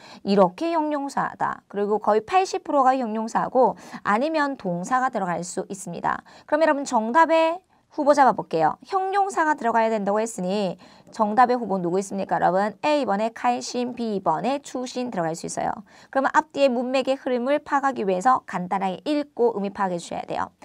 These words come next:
我从来没有 별표. 여러분 이거 쓰기 제 일 부분과 이 부분이 굉장히 많이 나옵니다. 여태껏 뭐뭐 하다. 从来没有 나오면 무조건 꾸어와 호응을 합니다. 여태껏 뭐뭐 한 적이 없어 라는 말이에요.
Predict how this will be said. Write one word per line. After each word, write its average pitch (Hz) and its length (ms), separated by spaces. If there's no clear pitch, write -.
我从来没有 240 1120
별표. 165 540
여러분 214 140
이거 233 100
쓰기 381 300
제 330 120
일 294 220
부분과 233 300
이 175 100
부분이 196 280
굉장히 254 300
많이 175 180
나옵니다. 165 580
여태껏 311 760
뭐뭐 190 360
하다. 190 380
从来没有 339 720
나오면 196 320
무조건 285 520
꾸어와 226 500
호응을 202 320
합니다. 160 380
여태껏 277 540
뭐뭐 226 240
한 214 180
적이 208 240
없어 - 480
라는 170 200
말이에요. - 340